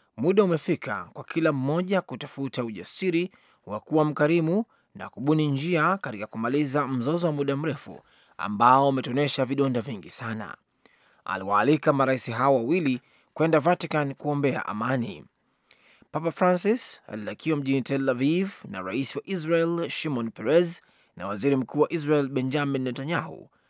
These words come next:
kabla ya kusafiri kwenda Jerusalem. Polisi wa Ubelgiji wameanza msako wa nchi nzima kumtafuta mshukiwa wa mauaji ya watu wanne katika makumbusho ya Wayahudi mjini Brussels.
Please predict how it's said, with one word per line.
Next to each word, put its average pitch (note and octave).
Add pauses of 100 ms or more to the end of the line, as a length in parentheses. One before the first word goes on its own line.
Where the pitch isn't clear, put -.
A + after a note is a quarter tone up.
(160)
kabla C3+
ya B2+
kusafiri B2
kwenda G#2+
Jerusalem. G#2+ (1800)
Polisi G#3+
wa A3+
Ubelgiji G3
wameanza C3
msako D3
wa B2
nchi F3
nzima C#3 (320)
kumtafuta C3+
mshukiwa C#3
wa E3+
mauaji C#3+
ya A#2+
watu A#2
wanne B2+ (280)
katika G#2
makumbusho C#3+
ya C#3+
Wayahudi C#3
mjini A#2
Brussels. G2+